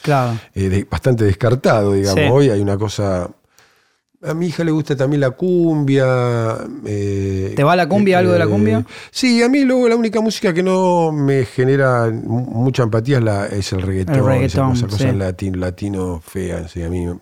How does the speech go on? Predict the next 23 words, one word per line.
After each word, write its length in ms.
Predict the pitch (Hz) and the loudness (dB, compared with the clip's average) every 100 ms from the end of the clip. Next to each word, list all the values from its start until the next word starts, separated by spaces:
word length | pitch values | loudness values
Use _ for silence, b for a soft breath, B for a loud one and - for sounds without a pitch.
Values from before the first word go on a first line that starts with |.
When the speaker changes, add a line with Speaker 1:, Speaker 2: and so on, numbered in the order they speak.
| - | -10
Speaker 2:
me 100 | 90 | -8
gusta. 320 | 87 73 - | -8 -6 -2
Speaker 1:
No, 180 | 143 135 | 2 2
no. 260 | 131 131 123 B B B B B B | 2 0 -4 B B B B B B
Speaker 2:
La 160 | 110 110 | -2 2
cumbia 300 | 165 208 139 | 2 4 4
no 80 | 131 | 2
es 100 | 143 | 2
algo 160 | 123 | 0
que 80 | 113 | 0
yo 180 | 113 113 | -2 0
compre 440 | 151 156 127 117 | 2 0 0 0
o, 80 | 107 104 | 2 0
o 300 | - 104 104 | -2 -2 -2
escuche 340 | - 135 117 | -2 -2 0
habitualmente, 600 | 110 107 131 135 165 160 | 0 2 2 2 0 -2
pero 240 | 101 101 98 | -4 -2 0
no 80 | 107 | 0
me 100 | 98 | 0
disgusta, 400 | 101 147 - 90 | 2 0 0 -4
digamos, 260 | 90 87 92 | -4 -2 0
¿no? 20 | |
Speaker 1:
Claro. 280 | 139 131 123 | 0 0 -4